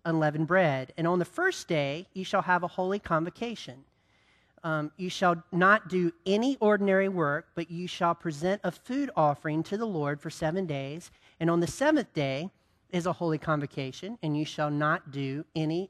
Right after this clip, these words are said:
ordinary work." Now, what would happen is the first, the first month of, of the Jewish calendar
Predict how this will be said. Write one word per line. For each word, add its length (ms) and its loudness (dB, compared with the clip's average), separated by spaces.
ordinary 600 -2
work." 480 0
Now, 220 8
what 80 4
would 100 4
happen 340 6
is 140 0
the 100 -8
first, 420 0
the 80 -8
first 300 0
month 460 2
of, 260 -4
of 140 -2
the 60 -2
Jewish 260 0
calendar 560 -4